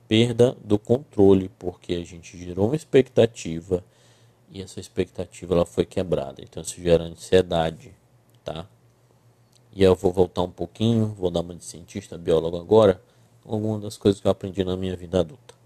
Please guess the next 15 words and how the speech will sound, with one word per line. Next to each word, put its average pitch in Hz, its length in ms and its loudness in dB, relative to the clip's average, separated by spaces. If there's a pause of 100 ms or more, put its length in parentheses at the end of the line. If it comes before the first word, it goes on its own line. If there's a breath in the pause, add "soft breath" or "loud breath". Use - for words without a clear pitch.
(720 soft breath)
O - 40 -20
ser 104 160 4
humano, 113 220 6
ele 104 60 4
tem 98 140 -6
mais 101 160 -2
ou 104 80 -6
menos 101 240 -4
uns 104 380 -8
duzentos 98 480 -8
mil 95 180 -6
anos 90 160 -12
de 90 60 -18
idade, 90 400 0
digamos. 98 640 -6